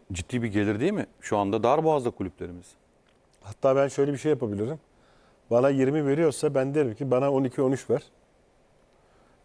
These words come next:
Speaker 2: Yüzde ellisini ortak olalım." Çünkü
Speaker 1: Sonraki satıştan.
Speaker 2: Ya şöyle. Ben Fenerbahçe Başkanı olsam bir dakika ya, bu Arda gidecek. İspanya Ligi, İngiltere Ligi, Almanya Ligi, İtalya Ligi diyelim.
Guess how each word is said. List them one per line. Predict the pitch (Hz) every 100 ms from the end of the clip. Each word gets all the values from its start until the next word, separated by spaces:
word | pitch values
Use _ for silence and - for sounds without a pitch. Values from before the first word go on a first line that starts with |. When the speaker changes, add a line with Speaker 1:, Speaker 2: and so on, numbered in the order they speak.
| -
Speaker 2:
Yüzde | 127 123 135
ellisini | 123 120 123 110 - - -
ortak | 123 - 113
olalım." | 104 95 87 -
Çünkü | - 147 143 107 92 -
Speaker 1:
Sonraki | - 117 90
satıştan. | 90 80 - - - _ -
Speaker 2:
Ya | - _
şöyle. | - 120 127 95 87 _ _ _ _ _ _ _ _ _ _ 95
Ben | 117 107
Fenerbahçe | 123 120 123 120 -
Başkanı | 123 117 139
olsam | 123 - 127
bir | 120
dakika | 131 -
ya, | 110 110
bu | 123
Arda | 120 117 123
gidecek. | 127 131 104 139 - _ _ _ _ _ _ _ _ -
İspanya | - - 127 127
Ligi, | 104 101
İngiltere | 110 120 - 127 113
Ligi, | 90 107
Almanya | 117 117 127 127 104
Ligi, | 95 113
İtalya | - 131 120
Ligi | 101 104 101
diyelim. | 120 110